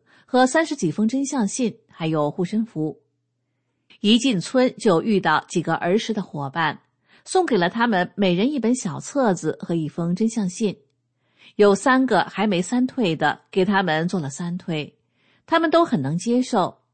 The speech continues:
并且一再说一定记住九字真言，度过劫难年。然后我将这些救人的资料分别给了大哥、二哥、小妹，还有几个朋友，每家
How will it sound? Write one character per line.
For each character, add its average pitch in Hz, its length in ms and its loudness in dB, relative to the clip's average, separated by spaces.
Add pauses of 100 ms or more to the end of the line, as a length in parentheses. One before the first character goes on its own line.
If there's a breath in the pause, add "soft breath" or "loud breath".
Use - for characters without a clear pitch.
(180)
并 196 160 0
且 156 140 -2
一 139 120 -4
再 156 280 -2
说 160 400 -2 (320 loud breath)
一 233 180 2
定 233 240 4
记 247 260 0
住 175 240 2
九 160 180 -2
字 139 160 -6
真 220 280 0
言， 156 320 -2 (160)
度 285 200 2
过 180 300 2
劫 147 160 -8
难 160 240 -8
年。 151 280 -10 (1120)
然 156 200 -2
后 160 340 2 (200 loud breath)
我 202 240 4
将 226 160 2
这 226 180 2
些 190 280 2
救 208 160 0
人 156 120 -2
的 160 120 -6
资 196 180 -4
料 165 400 0 (160 loud breath)
分 339 220 0
别 226 240 2
给 190 120 -4
了 143 140 -4
大 180 320 -4
哥、 175 380 -2 (140)
二 220 300 0
哥、 185 340 -2
小 135 340 -12
妹， 175 340 -6 (260 soft breath)
还 254 180 0
有 240 220 6
几 214 140 -2
个 147 80 -4
朋 147 300 -8
友， 196 240 0 (720)
每 202 240 2
家 226 260 2